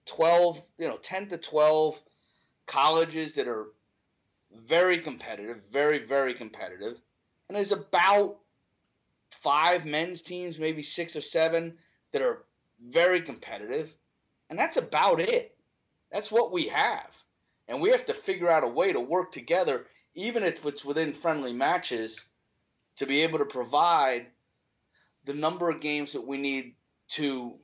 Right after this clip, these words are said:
play. And you say meaningful games. Like, is this game a meaningful game, the Champions Challenge? I mean, it doesn't play for U S A Rugby Championship. It's a meaningful game. It means a lot to us.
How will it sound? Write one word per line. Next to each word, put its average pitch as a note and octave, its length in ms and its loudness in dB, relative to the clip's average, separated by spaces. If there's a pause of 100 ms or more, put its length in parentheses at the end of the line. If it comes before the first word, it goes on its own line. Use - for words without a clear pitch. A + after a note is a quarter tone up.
(300)
play. C3 180 -2
And B2+ 320 -8
you D#3 180 -8
say D3+ 260 0
meaningful F3+ 800 0
games. D3 420 -2
Like, A2 160 -10
is A#2+ 140 -6
this E3 160 -2
game E3 240 -2
a C#3+ 80 0
meaningful D3 560 -2
game, D3 280 -2
the D3+ 80 -6
Champions C3+ 500 -4
Challenge? D3+ 760 -2 (680)
I C3 40 -8
mean, C3+ 320 -2
it B2 120 -10
doesn't D3+ 500 -2
play D#3 220 2
for C3+ 160 -2
U C#3+ 240 0
S - 160 -2
A A#2 80 -4
Rugby D#3+ 360 -2
Championship. B2 640 -8
It's A#2+ 140 -6
a B2+ 40 -2
meaningful B2+ 720 -2
game. B2+ 460 -6 (760)
It C3 180 -4
means D#3+ 360 0
a C#3 60 2
lot D3 280 2
to B2+ 80 -4
us. D3 560 2